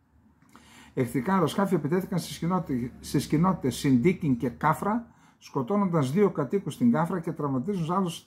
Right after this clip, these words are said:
τραυματίζοντας άλλους τέσσερις, σύμφωνα με το Λιβανικό Πρακτορείο Ειδήσεων N N A.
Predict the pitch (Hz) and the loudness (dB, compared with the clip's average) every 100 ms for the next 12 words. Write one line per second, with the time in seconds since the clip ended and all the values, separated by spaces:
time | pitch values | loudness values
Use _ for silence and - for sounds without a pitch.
0 | _ - 139 135 156 196 180 170 185 185 | _ -6 -2 -2 0 -2 -2 -2 -2 -2
1 | - 196 165 151 180 220 - - - _ | -4 0 0 0 -2 -4 -12 -20 -20 _
2 | - 185 185 196 190 160 160 143 - 139 | -4 -2 0 2 2 0 0 -2 0 0
3 | 135 135 120 190 196 175 156 - 147 185 | 2 4 4 2 -2 -4 -6 -2 2 2
4 | 147 175 170 196 190 - _ _ _ _ | 4 2 2 0 0 -6 _ _ _ _
5 | _ - 180 190 - - 165 180 - _ | _ -2 0 0 -4 -2 0 0 -4 _
6 | 151 135 | 2 2